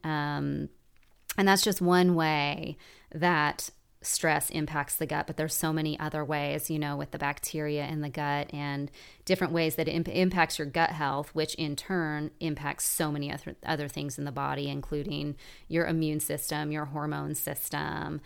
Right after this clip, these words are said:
um, your mental health, and so, so much more. But I'll save that for another time. Um, I just wanted to be sure to mention how much in stre-, stress impacts your health, because in my practice,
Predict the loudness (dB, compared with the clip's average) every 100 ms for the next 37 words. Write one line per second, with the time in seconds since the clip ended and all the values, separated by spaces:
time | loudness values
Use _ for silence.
0 | -14 -16 -6 -4 0 0 0 0 -2 -4
1 | 0 0 0 -2 -6 -6 -4 -4 -4 -2
2 | -2 0 2 4 4 2 0 -2 -2 -6
3 | -6 -4 -4 -6 -12 -16 2 4 6 8
4 | 8 8 8 6 6 4 4 4 0 0
5 | 2 2 2 2 4 2 2 0 -2 -6
6 | _ -20 -20 _ -20 -20 -6 2 4 6
7 | 6 8 8 6 4 6 6 6 4 4
8 | 2 2 0 0 4 8 10 8 6 2
9 | 2 2 2 0 0 -4 -4 0 2 2
10 | -2 -2 -4 -4 -2 -2 -2 -4 -4 -2
11 | 0 0 0 2 2 2 0 0 -2